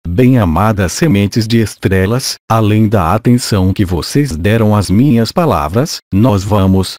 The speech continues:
juntos, agora, enquanto conectados com o conclave arcangélico,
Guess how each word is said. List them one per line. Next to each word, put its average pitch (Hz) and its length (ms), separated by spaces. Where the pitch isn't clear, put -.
juntos, 113 520
agora, 95 540
enquanto 139 500
conectados 101 760
com 92 160
o 87 60
conclave 87 560
arcangélico, 104 840